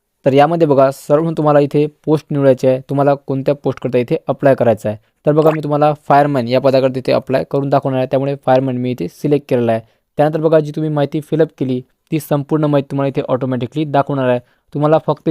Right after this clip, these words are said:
तुमची जी वैवाहिक स्थिती आहे, ते तुम्हाला इथे निवडून घ्यायचं आहे. त्यानंतर खाली बघा, इथून तुमचा फॉर्म इथे सुरू होणार आहे. तर बघा, तुम्हाला सर्वप्रथम ते नॅशनॅलिटी निवडायची आहे. त्यानंतर बघा, तुम्ही महाराष्ट्र राज्याचे रहिवासी आहे का, म्हणजे तुमच्याकडे डोमिसाइल सर्टिफिकेट आहे का, तर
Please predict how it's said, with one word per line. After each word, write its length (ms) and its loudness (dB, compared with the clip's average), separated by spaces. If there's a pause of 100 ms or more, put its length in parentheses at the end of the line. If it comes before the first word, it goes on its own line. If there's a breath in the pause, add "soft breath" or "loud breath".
(140)
तुमची 240 -4
जी 160 -2
वैवाहिक 420 0
स्थिती 300 -2
आहे, 80 2
ते 180 -2
तुम्हाला 260 -4
इथे 160 -4
निवडून 360 -2
घ्यायचं 300 0
आहे. 80 -4 (500)
त्यानंतर 380 2
खाली 180 0
बघा, 240 4 (540)
इथून 180 -6
तुमचा 280 0
फॉर्म 260 0
इथे 240 -6
सुरू 240 0
होणार 180 0
आहे. 160 2
तर 380 -6
बघा, 180 4
तुम्हाला 260 -2
सर्वप्रथम 400 -4
ते 80 -4
नॅशनॅलिटी 440 -4
निवडायची 380 0
आहे. 120 2 (1080)
त्यानंतर 300 2
बघा, 160 4
तुम्ही 220 -2
महाराष्ट्र 420 2
राज्याचे 360 0
रहिवासी 360 0
आहे 200 2
का, 160 2 (400)
म्हणजे 180 -2
तुमच्याकडे 340 4
डोमिसाइल 440 2
सर्टिफिकेट 480 0
आहे 180 0
का, 120 -2
तर 120 -6